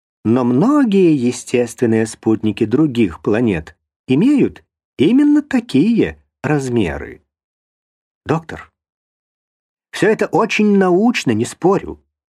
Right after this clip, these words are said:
Но с практической точки зрения, уж извините, совершенно невероятно!» возбуждённо воскликнул Базеев. «А вот это вы зря, Салават Ахметович», сказал Поведнов, грозно потрясая бумагами,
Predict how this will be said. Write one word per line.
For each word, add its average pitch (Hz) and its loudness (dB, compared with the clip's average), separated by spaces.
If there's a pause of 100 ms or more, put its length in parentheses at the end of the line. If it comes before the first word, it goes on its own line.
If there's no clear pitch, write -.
(340)
Но 151 -2
с - -8
практической 202 -2
точки 214 0
зрения, 180 2
уж - 0
извините, 139 2
совершенно 139 0
невероятно!» 190 0 (280)
возбуждённо 110 -2
воскликнул 143 -2
Базеев. 101 -2 (1120)
«А 127 0
вот 151 0
это 214 2
вы 220 2
зря, 190 2
Салават 113 0
Ахметович», 110 -2
сказал 117 -4
Поведнов, 123 0
грозно 123 0
потрясая 165 -2
бумагами, 120 0